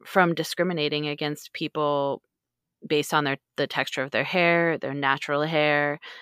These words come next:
uh, different hairstyles. And I believe it's an acronym. Yeah, the acronym stands for Create a Respectful and Open World for Natural Hair. And I thought that that was a unique one to put forth 'cause, like you said,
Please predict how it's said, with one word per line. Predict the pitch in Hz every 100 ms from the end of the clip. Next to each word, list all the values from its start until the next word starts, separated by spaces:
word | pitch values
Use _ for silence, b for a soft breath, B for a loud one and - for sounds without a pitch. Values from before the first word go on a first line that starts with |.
| B - -
uh, | 131
different | 101 147 143
hairstyles. | 165 175 165 - 156 151 147 143 147 151 -
And | 190 180
I | 180
believe | 165 170 185
it's | 208 180
an | -
acronym. | 147 156 - 151 147 143 143 143 156 - _ _
Yeah, | - 135
the | 160 175
acronym | 170 - 196 180
stands | 170 175 156 156 -
for | 175 160 160 - -
Create | - 170 170 190 -
a | 165
Respectful | 160 - - 160 - 180
and | 165 180 160
Open | 160 165 160
World | 151 151 156
for | - 156
Natural | 151 139 - 143
Hair. | 147 143 135 - - b b b b b b -
And | 165
I | 165
thought | 165 156
that | 151 170 170
that | -
was | 202 175
a | 160
unique | 156 156 151 147
one | 151 151
to | - 175 156
put | 170 -
forth | 190 180
'cause, | 180 151
like | 156 151 -
you | 220
said, | 370 349